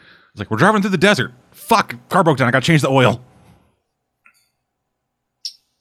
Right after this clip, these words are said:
And just, that's the game. The game is just a, the game is just a fucking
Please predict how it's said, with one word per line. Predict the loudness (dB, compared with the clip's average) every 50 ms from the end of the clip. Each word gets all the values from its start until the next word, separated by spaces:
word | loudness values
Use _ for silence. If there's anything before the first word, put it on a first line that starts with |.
| _ _ _ _ _ _ _ _ _ _ _ -14 -8
And | -4 -2
just, | -2 0
that's | 0 0 -2 -2
the | -6 -6
game. | -4 -4 -4 -2 -2
The | -2
game | -2 -2 -2 -2
is | -2 -2
just | -2 -2 -2 0
a, | 0 -2
the | -2 -4 -6
game | -4 -2 -2
is | -2 -2
just | -4 -6
a |
fucking | -4 -2 -2 -2 -2 -2 -4 -4 -4 -6